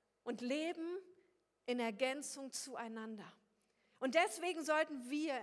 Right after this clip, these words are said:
in Ergänzung zueinander leben. Wir allein haben und können nicht alles.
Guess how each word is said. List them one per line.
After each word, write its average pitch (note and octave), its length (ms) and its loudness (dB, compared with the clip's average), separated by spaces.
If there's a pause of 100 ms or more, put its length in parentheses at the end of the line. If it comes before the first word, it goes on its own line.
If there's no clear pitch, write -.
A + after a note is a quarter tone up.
in C4 180 -4
Ergänzung B3+ 600 -4
zueinander A3+ 540 -4
leben. G3+ 400 -8 (1000)
Wir F4+ 200 6
allein F4 360 4 (120)
haben G4 400 2
und F4+ 160 -6
können G4+ 300 0
nicht - 340 -8
alles. G3+ 500 -8